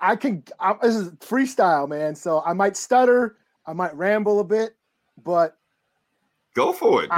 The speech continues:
Speaker 1: I
Speaker 2: go
Speaker 1: do-,
Speaker 2: for it.
Speaker 1: I
Speaker 2: Let,
Speaker 1: do-,
Speaker 2: let
Speaker 1: I, episode two, man. So premise of the show, we got, uh, Atticus. Uh, dude ga-, came back. I guess he's from the Korean War, not World War Two. So
Speaker 2: Right,
Speaker 1: that's a
Speaker 2: because
Speaker 1: correction.
Speaker 2: I, 'cause he had a Korean girlfriend that he was talking to in the first
Speaker 1: Yeah.
Speaker 2: episode. When I,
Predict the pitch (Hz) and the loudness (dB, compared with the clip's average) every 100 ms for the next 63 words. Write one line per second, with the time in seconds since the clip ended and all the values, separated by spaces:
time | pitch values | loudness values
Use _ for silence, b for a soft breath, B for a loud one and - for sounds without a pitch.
0 | 151 156 - - - 143 254 240 277 - | 0 2 2 2 0 0 2 0 -2 -6
1 | - _ _ _ _ - 240 262 - 269 | -12 _ _ _ _ -6 -4 -4 -2 0
2 | 240 - 277 220 208 208 208 196 _ _ | 0 -4 -6 -2 -2 -2 -4 -6 _ _
3 | - 214 214 214 202 - _ _ _ _ | -4 -2 0 -2 -4 -6 _ _ _ _
4 | _ _ _ _ _ _ _ 185 147 - | _ _ _ _ _ _ _ _ -8 -2
5 | 285 240 226 214 - 233 190 151 147 160 | 0 -2 -4 -6 -4 -2 -2 -4 -6 -4
6 | 196 190 - 185 170 - 208 247 254 269 | -4 -4 -6 -6 -6 -2 -2 -2 -6 -10
7 | 247 - _ _ _ _ _ _ _ _ | -10 -16 _ _ _ _ _ _ _ _
8 | 170 156 151 180 214 185 208 208 - 220 | -6 -6 -4 -4 -4 0 2 0 0 -2
9 | 208 202 185 202 220 226 - 202 180 202 | 0 0 0 -2 -4 -6 -6 -6 -6 -6
10 | 262 233 165 143 123 151 160 160 151 147 | -4 -6 -4 -6 -8 -10 -8 -6 -6 -8
11 | 135 - 139 - _ _ _ _ _ - | -10 -12 -20 -20 _ _ _ _ _ -2
12 | 147 113 104 156 156 120 104 113 117 - | 0 0 -2 0 2 2 2 -4 -4 -4
13 | 135 131 131 120 110 120 117 98 98 117 | -4 -4 -4 -4 -4 -8 -8 -8 -4 -6
14 | 107 107 101 95 90 98 90 98 87 82 | -6 -8 -6 -6 -8 -10 -6 -6 -6 -8
15 | 98 90 87 82 82 - 92 87 175 147 | -8 -6 -8 -10 -10 -8 -8 -2 0 0
16 | 73 71 62 78 | -4 -10 -12 -14